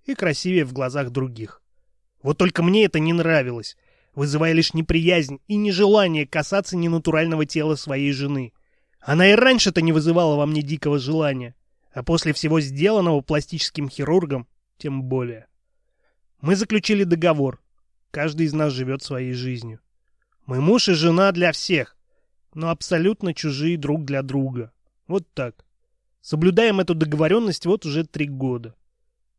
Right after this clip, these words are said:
Не знаю, с кем проводит время Лика. Она, в свою очередь, не интересуется, с кем трахаюсь я. В моём случае это лишь девушки на одну ночь без дальнейших обязательств.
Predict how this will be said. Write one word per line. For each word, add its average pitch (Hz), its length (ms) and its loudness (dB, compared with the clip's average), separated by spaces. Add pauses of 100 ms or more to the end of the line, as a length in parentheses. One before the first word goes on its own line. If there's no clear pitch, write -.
Не 196 140 0
знаю, 185 300 2
с - 60 -12
кем 147 200 -2
проводит 160 440 2
время 151 280 0
Лика. 147 380 -4 (200)
Она, 165 280 2
в - 40 -12
свою 196 280 4
очередь, 165 380 0
не 143 160 -2
интересуется, 143 580 -4
с - 80 -14
кем 147 220 -6
трахаюсь 139 540 -6
я. 123 280 -10 (760)
В 131 80 -10
моём 220 300 6
случае 220 380 2
это 185 160 -2
лишь 170 180 2
девушки 160 460 0
на 139 140 -2
одну 143 180 -2
ночь 175 260 0
без 139 220 -6
дальнейших 135 500 -6
обязательств. 135 800 -8